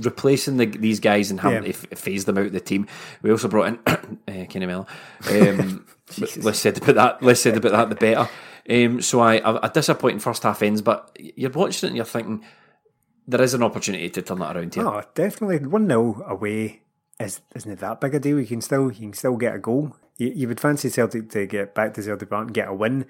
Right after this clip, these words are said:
Speaker 2: So if
Speaker 1: Yeah.
Speaker 2: you can get, if you can get away with even a one nil defeat, two nil defeat, or a score draw, something, all is not lost. We're fine at one nil, really. It hasn't gone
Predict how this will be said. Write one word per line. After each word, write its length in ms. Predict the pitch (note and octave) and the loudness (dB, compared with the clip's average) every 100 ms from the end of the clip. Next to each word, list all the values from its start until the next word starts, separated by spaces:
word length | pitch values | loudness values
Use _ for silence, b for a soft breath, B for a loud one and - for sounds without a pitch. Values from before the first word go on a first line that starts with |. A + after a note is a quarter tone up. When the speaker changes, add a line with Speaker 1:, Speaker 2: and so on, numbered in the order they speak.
| b | b
Speaker 2:
So 160 | - A2 | -4 -2
if 80 | F#2+ | -2
Speaker 1:
Yeah. 80 | |
Speaker 2:
you 80 | G#2+ | -2
can 160 | A2+ G#2 | -6 0
get, 360 | B2+ A#2+ - _ _ | 2 2 -2 _ _
if 140 | B2+ | -12
you 60 | A#2 | -8
can 80 | A2 | -6
get 140 | A#2 | -6
away 220 | A2 C#3+ | 2 4
with 220 | C#3 A#2+ - | 4 0 -2
even 300 | E3 F#3+ E3 | 0 2 2
a 80 | A#2 | 4
one 180 | A#2 A2+ | 2 2
nil 160 | A2 | 0
defeat, 520 | G#2 - C#3+ D#3 - | -4 -2 0 0 -2
two 160 | - C3+ | 2 2
nil 160 | C3 A#2+ | 2 -2
defeat, 380 | A2 B2+ C#3+ - | -2 -2 -2 -2
or 300 | A2+ A2+ G#2+ - _ | 2 4 2 -2 _
a 200 | F#2+ F#2 - | -8 -8 -10
score 300 | - B2 A2 | -4 -4 -2
draw, 320 | G#2 A2+ A2 | 0 0 0
something, 460 | - B2+ B2 C#3 - - | -2 -4 -2 -4 -6 0
all 240 | D#3+ F3 | 2 4
is 80 | C#3 | 4
not 240 | C3+ A#2 | 2 2
lost. 400 | A2 D3+ D3+ - - | 2 2 0 -10 -10
We're 180 | A2 G#2 | -8 -4
fine 500 | - C#3 E3 D#3 - - | 2 2 2 -2 -8 -4
at 120 | C3 | 0
one 180 | C#3 C#3 | 2 2
nil, 160 | C#3 C3 | 2 2
really. 260 | C3+ C3+ C3 B B B | 2 2 -2 B B B
It 100 | - | -6
hasn't 340 | G2 C3+ C#3+ A2 | -2 0 0 0
gone 440 | A2+ B2 C3+ B2+ | 2 4 2 -2